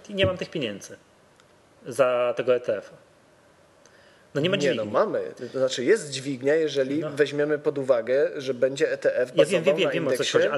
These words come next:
Speaker 1: ma
Speaker 2: leverage.
Speaker 1: żadnego utrzymywania depozytów. Po prostu
Speaker 2: Nie ma.
Speaker 1: płacę za to
Speaker 2: Nie ma.
Speaker 1: i koniec.
Speaker 2: Dokładnie. Przy E T F-ie,
Speaker 1: No.
Speaker 2: to, to należy podkreślić, E T F jest, y,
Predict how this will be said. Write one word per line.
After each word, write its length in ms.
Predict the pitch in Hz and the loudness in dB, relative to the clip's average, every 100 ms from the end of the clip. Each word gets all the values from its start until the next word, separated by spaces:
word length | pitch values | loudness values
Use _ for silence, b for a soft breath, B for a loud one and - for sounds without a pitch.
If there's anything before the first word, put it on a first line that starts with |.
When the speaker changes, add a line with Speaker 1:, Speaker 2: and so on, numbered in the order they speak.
| 139 | 2
Speaker 1:
ma 60 | |
Speaker 2:
leverage. 140 | 180 170 | 2 2
Speaker 1:
żadnego 240 | 180 180 | 0 0
utrzymywania 480 | 180 - 180 180 180 | 0 0 0 0 0
depozytów. 560 | 185 196 175 - - | 0 0 0 -2 -4
Po 100 | - | -10
prostu 280 | - 151 - | -4 -4 -2
Speaker 2:
Nie 180 | 160 180 | 2 2
ma. 60 | 175 | 2
Speaker 1:
płacę 220 | 156 175 | 0 2
za 140 | 190 | 2
to 240 | 190 302 339 | 2 -2 -2
Speaker 2:
Nie 200 | 156 147 | 2 2
ma. 120 | 110 | 0
Speaker 1:
i 60 | 247 | -4
koniec. 540 | - 143 107 98 - | 0 0 0 -14 0
Speaker 2:
Dokładnie. 460 | 139 180 135 123 175 | 0 4 2 2 -4
Przy 220 | - 160 | 0 0
E 40 | |
T 240 | 156 160 139 | 2 4 4
F-ie, 260 | 135 143 185 | 2 2 2
Speaker 1:
No. 60 | |
Speaker 2:
to, 160 | 208 180 | 2 -2
to 140 | 175 | 0
należy 320 | 170 170 156 151 | 0 2 0 -2
podkreślić, 500 | 151 - 131 202 - | -4 -2 -4 -4 -6
E 60 | 151 | 0
T 180 | 156 | 0
F 140 | 165 - | 0 -2
jest, 360 | 160 - - | -6 -6 -4
y, 280 | 147 143 139 | 0 2 0